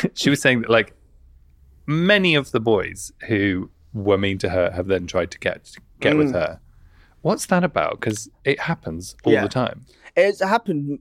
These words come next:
Speaker 2: throughout my entire teens and, like, even, like, my tw-, but then the gu-, the person I'm talking about, won't name names 'cause I don't wanna incriminate, but
Speaker 1: <laughs>
Speaker 2: I, that happened and we had this, like, sordid affair.
Speaker 1: Right.
Speaker 2: And, um,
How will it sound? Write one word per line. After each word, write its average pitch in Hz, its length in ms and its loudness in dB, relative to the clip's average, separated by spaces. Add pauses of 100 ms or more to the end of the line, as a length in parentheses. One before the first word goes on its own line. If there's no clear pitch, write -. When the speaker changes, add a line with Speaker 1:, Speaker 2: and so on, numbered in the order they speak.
(120)
Speaker 2:
throughout 139 520 -2
my 123 160 -2
entire 120 380 -2
teens 110 600 -8
and, 110 140 -6
like, 107 400 -8 (540)
even, 208 260 2
like, 139 220 2
my 143 100 0
tw-, - 180 -8
but 165 120 -2
then 170 180 4 (1000)
the 165 80 0
gu-, 175 200 0
the 160 120 2
person 190 300 2
I'm 165 80 0
talking 123 200 -10
about, 98 300 -6 (460)
won't 120 220 -6
name 120 220 -4
names 110 300 -8
'cause - 200 -14
I 113 80 0
don't 113 140 -8
wanna 110 300 -10
incriminate, 117 440 -10 (380)
but 147 260 2
Speaker 1:
<laughs> - 40 -4
Speaker 2:
I, 160 420 6 (380)
that 175 160 4
happened 147 420 0
and 135 100 -4
we 143 120 0
had 147 140 -4
this, - 160 -8
like, 131 180 0 (220)
sordid - 800 -6
affair. 123 500 -8 (320)
Speaker 1:
Right. 92 280 0
Speaker 2:
And, 139 200 2
um, 139 340 0